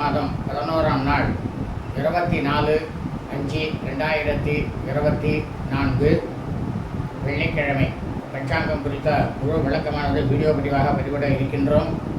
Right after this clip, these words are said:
முதலாவதாக இன்றைய விசேஷங்களை சொல்லிவிட்டு அதன் பிறகு பஞ்சாங்க பதிவினை பதிவிடுகின்றோம். இன்றைய விசேஷம் என்னவென்றால், காஞ்சி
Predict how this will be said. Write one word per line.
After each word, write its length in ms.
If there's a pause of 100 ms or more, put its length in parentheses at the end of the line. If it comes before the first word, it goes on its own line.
(500)
முதலாவதாக 600 (380)
இன்றைய 340
விசேஷங்களை 560 (100)
சொல்லிவிட்டு 480 (380)
அதன் 280
பிறகு 300 (320)
பஞ்சாங்க 440
பதிவினை 360
பதிவிடுகின்றோம். 640 (840)
இன்றைய 260 (100)
விசேஷம் 400
என்னவென்றால், 560 (2750)
காஞ்சி 420